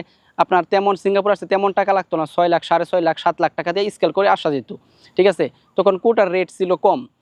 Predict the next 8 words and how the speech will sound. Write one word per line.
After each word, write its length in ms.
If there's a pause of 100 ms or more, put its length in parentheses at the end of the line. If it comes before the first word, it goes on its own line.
(160)
আপনার 220
একটা 160
সেন্টার 320
থেকে 200
প্রচুর 340
পরিমাণে 400
পরীক্ষা 360
হইতো। 220